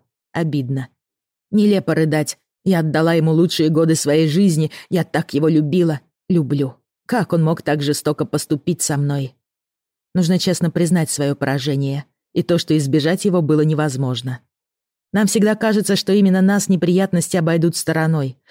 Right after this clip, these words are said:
что плохое случится с кем-то другим, но не с нами, что предадут кого-то другого, что мы сами не повторим чужих ошибок,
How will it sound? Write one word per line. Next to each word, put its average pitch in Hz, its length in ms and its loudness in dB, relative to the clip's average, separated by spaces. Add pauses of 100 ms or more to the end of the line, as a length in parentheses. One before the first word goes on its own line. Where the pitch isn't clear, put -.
(100)
что - 180 -2
плохое 202 380 2
случится 190 480 0
с - 100 -8
кем-то 175 300 0
другим, 156 540 0
но 160 120 -2
не 151 120 0
с - 100 -6
нами, 156 360 -2 (280)
что - 160 -4
предадут 165 440 2
кого-то 160 340 0
другого, 156 540 0 (240)
что - 160 -4
мы 170 100 4
сами 190 280 2
не 170 120 2
повторим 175 460 0
чужих 151 340 0
ошибок, 143 560 -4